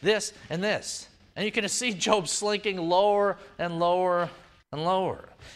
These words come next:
If Job can't explain one single star, one single cloud amongst the, you know, thousands that exist,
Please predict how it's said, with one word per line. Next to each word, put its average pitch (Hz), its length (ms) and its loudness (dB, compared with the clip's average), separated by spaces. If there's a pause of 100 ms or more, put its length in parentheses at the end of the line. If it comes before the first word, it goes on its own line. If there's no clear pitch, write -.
If 131 160 -6
Job 262 340 6
can't 220 300 0
explain 123 960 -2
one 208 240 4
single 185 360 0
star, 151 440 4
one 185 280 0
single 180 440 -2
cloud 127 480 4
amongst 156 380 -4
the, 151 180 2 (260)
you 147 100 -2
know, 127 100 0
thousands 196 680 6
that 175 160 2
exist, 127 580 -2